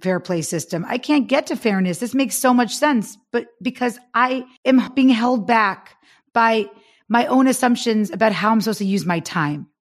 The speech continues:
My time is predetermined for me. My time is as a parent, a partner, or a professional.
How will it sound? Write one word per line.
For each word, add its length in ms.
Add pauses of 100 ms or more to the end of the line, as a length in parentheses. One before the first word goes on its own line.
(120)
My 320
time 640
is 160
predetermined 640
for 200
me. 420 (680)
My 280
time 720 (180)
is 480 (160)
as 160
a 60
parent, 520 (540)
a 80
partner, 560
or 240
a 80
professional. 800